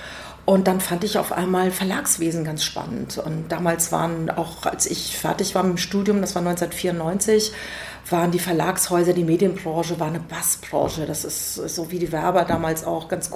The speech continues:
cool waren. Und dann habe ich mich in vielen Verlagshäusern beworben und habe dann ein sogenanntes Trainee-Programm in Hamburg beim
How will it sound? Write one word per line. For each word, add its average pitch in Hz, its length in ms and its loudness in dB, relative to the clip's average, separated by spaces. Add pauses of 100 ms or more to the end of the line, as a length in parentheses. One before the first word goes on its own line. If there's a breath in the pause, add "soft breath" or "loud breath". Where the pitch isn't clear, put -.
cool 190 180 0
waren. 160 340 -4
Und 151 300 -8 (720 loud breath)
dann 175 220 0
habe 190 180 0
ich - 180 -4
mich 175 340 0
in 180 100 -2
vielen 190 220 -2
Verlagshäusern 220 720 2
beworben 190 480 0
und 180 320 -4
habe 185 160 -6
dann 170 240 -4
ein 160 580 -2
sogenanntes 170 540 -4
Trainee-Programm 196 960 2
in 180 180 -2
Hamburg 190 300 2
beim 165 240 -4